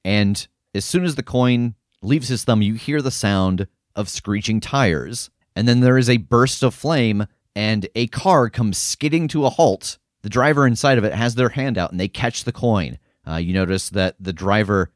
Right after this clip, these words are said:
has gray skin and small horns, black hair, and a set of sunglasses and a leather jacket. "Yeah,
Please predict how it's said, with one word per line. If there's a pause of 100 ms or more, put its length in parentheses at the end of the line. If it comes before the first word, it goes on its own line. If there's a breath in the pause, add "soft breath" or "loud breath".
(200)
has
gray
skin
and
small
horns, (240)
black
hair,
and
a
set
of
sunglasses
and
a (120)
leather
jacket. (220)
"Yeah,